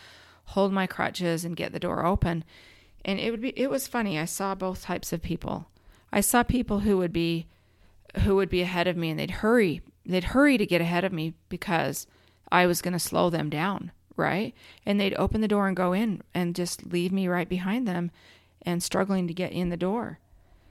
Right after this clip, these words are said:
And then there were also people who would hurry ahead to get the door for me. And it was interesting how I noticed those people so specifically.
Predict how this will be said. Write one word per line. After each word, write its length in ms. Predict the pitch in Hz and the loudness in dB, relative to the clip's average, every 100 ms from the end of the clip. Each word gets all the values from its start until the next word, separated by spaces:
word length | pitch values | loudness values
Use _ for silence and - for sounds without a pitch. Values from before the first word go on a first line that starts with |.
| - _ _ | -20 _ _
And 180 | 185 190 | -2 0
then 140 | 196 | 2
there 120 | 208 214 | 4 4
were 120 | - | 2
also 320 | 190 220 254 | 0 -2 -4
people 340 | - 185 180 | -2 -2 -2
who 180 | 185 185 | -2 -2
would 120 | 180 | -2
hurry 380 | 175 - 220 226 | -4 -2 0 0
ahead 480 | 180 175 165 226 285 _ _ _ _ _ - | -2 0 0 0 -4 _ _ _ _ _ -6
to 140 | - | -2
get 180 | 190 160 | 0 0
the 80 | 170 | 0
door 160 | 175 | -2
for 300 | 165 - 170 | -2 -2 -2
me. 260 | 170 - 170 _ _ _ _ _ _ _ _ - | -2 -6 -10 _ _ _ _ _ _ _ _ -6
And 100 | 180 | -4
it 40 | |
was 120 | 185 | -2
interesting 640 | - 220 214 - 185 98 - _ _ _ _ - | -4 -4 -6 -6 -8 -10 -14 _ _ _ _ -14
how 460 | - 180 160 156 - | -2 0 2 0 -2
I 100 | 165 | -2
noticed 600 | 165 180 180 - - 156 | 0 0 -2 -6 -8 -4
those 220 | 151 - | -4 -4
people 360 | - - - 170 | -4 -6 -6 -8
so 180 | - | -8
specifically. 840 | 170 - 165 185 175 202 - 113 | -8 -8 -8 -8 -8 -10 -12 -14